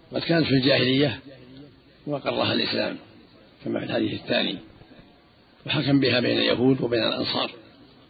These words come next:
فإذا وجد قتيل بين قوم،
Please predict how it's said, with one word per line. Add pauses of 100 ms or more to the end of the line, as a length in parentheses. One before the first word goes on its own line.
(1900)
فإذا
وجد
قتيل (360)
بين
قوم،